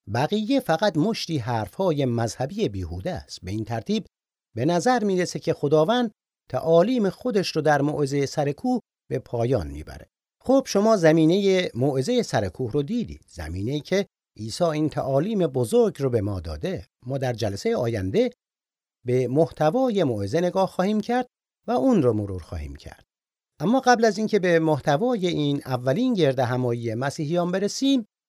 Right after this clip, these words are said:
بذارید باز هم زمینه‌ای رو ملاحظه کنیم که او تعالیمش رو در اون زمینه داده.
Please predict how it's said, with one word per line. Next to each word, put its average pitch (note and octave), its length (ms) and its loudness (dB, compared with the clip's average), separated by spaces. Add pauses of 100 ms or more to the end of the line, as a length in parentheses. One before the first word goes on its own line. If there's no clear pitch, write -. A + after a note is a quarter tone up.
(140)
بذارید G#3+ 360 2
باز G3 320 4
هم C#3 380 -2
زمینه‌ای F3+ 640 0
رو G3 100 2
ملاحظه D3 420 2
کنیم C3 320 -2
که B2+ 280 0
او C#3 220 -4
تعالیمش C3+ 720 0
رو B2 100 -2
در G#2 140 -4
اون A2 120 -4
زمینه F#2 400 -4
داده. E2 400 -10